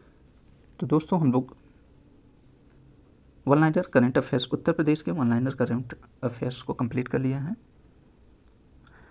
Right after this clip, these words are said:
आप सभी को यह वीडियो कैसा लगा, आप सभी अपनी प्रतिक्रिया कमेंट बॉक्स में ज़रूर दीजिएगा।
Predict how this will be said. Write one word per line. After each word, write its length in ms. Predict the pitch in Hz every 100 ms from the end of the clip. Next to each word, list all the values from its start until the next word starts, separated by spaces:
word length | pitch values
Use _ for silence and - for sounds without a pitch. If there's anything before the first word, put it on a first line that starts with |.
| - -
आप 100 | 139
सभी 220 | 175 175
को 120 | 180
यह 180 | 180 123
वीडियो 220 | 123 123 143
कैसा 300 | 120 - 143
लगा, 160 | 156 -
आप 120 | -
सभी 220 | - 123
अपनी 180 | 123 139
प्रतिक्रिया 460 | 147 131 - 131 170
कमेंट 260 | - 170 120
बॉक्स 300 | 123 120 127
में 60 |
ज़रूर 240 | 123 127 123
दीजिएगा। 460 | 131 131 147 -